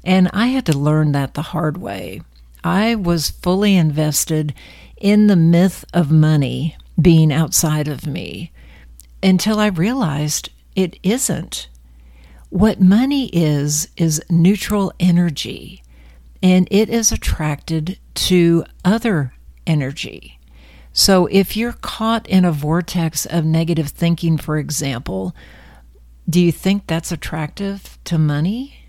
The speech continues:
No. If you instead are in an uplifting, abundant, energetic cycle, money will come and play with you. And I've seen this in my whole life. So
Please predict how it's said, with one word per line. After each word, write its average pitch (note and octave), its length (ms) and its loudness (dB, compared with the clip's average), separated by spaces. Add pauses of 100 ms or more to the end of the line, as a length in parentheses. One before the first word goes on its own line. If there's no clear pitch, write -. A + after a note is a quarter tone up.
No. A#1 840 -6 (520)
If F#3 200 -2
you F#3+ 360 0
instead E3+ 1000 -4 (140)
are F3 600 0 (100)
in F#3 400 0
an E3+ 420 -4
uplifting, E3+ 920 -2
abundant, D#3+ 1300 -2 (360)
energetic D3+ 840 0
cycle, D#3 760 -6 (560)
money G#3 400 2
will E3 220 -2
come F3+ 340 0
and D#3+ 240 2
play F3 380 -4
with - 300 -10
you. - 460 -16 (480)
And F3+ 160 2
I've A#3+ 200 -4
seen G#3+ 380 -2
this E3 220 0
in D#3+ 80 2
my D#3 160 2
whole D#3 260 0
life. D3 540 -6
So F#3 420 0